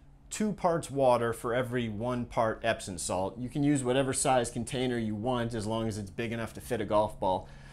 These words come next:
So in this bowl, I think I've got about two cups of water and one cup of Epsom salt.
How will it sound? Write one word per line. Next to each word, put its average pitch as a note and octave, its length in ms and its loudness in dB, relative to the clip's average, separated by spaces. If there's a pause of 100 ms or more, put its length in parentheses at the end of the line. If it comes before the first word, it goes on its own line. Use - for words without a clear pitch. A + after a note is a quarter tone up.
(140)
So C#3+ 180 4
in D#3 180 8
this F3 160 6
bowl, C3+ 280 4
I B2 80 6
think C#3 180 -4
I've A#2+ 180 4
got A#2 140 4
about G#2+ 300 0
two G3 160 0
cups - 260 0
of A2+ 100 -6
water G#2+ 440 0 (200)
and A2 200 -2
one B2+ 240 2
cup A2+ 280 0
of G2 120 -6
Epsom G2+ 300 -2
salt. E2+ 380 -4